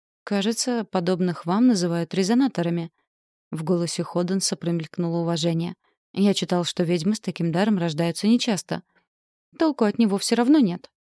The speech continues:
проговорила, нервно обхватив одну ладонь другой, но сразу же отпустила. «Не стоит показывать, что мне не по себе. Мне запрещено влиять на что-либо вне границ Академии,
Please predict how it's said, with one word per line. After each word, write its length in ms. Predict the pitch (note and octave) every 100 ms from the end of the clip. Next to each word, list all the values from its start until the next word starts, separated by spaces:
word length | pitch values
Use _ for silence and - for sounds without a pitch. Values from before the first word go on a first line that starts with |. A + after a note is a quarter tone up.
| _ _ -
проговорила, 600 | F3 E3 F3 E3+ F#3 A3 -
нервно 380 | F#3+ F3 E3+ E3+
обхватив 600 | - - E3 - G#3 F#3+
одну 240 | E3 F3+
ладонь 340 | F3 D#3+ E3+ D#3+
другой, 420 | E3 D#3+ G3+ G3+ - -
но 140 | F#3+ F3
сразу 380 | - E3+ E3 E3+
же 120 | E3+
отпустила. 640 | D#3+ - F3 - F3 F3 - _ _
«Не 120 | D4
стоит 320 | - G3 D#3+
показывать, 520 | - D#3+ E3+ D#3+ E3+
что 180 | - -
мне 180 | F3 F3
не 120 | E3+
по 120 | -
себе. 360 | E3+ F3+ E3 E3+ _ _ _ _ _
Мне 260 | A3 G#3+ F#3
запрещено 500 | F#3 G#3 - B3 F#3+
влиять 400 | E3 E3+ E3+ -
на 120 | F3
что-либо 440 | - F3 F3+ G#3
вне 220 | F3+ F3 E3
границ 400 | E3+ E3+ E3+ E3+
Академии, 580 | E3+ E3 F3 E3+ F3